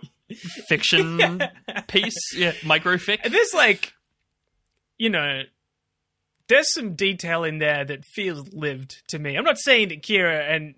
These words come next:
Speaker 2: Daniel Andrews have ever hooked up, but, you know, there, I feel like there's
Speaker 1: If it
Speaker 2: some
Speaker 1: turned out
Speaker 2: personal
Speaker 1: they had, it's not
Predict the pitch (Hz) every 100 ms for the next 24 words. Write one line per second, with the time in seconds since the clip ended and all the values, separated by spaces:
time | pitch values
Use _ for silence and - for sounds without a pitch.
0 | 160 170 151 151 151 151 143 143 139 135
1 | 156 135 254 202 - _ 175 139 - _
2 | - 190 135 127 135 _ _ 214 226 -
3 | 208 220 214 196 180 170 160 151 180 160
4 | 151 139 131 127 139 117 110 107 - 135
5 | 117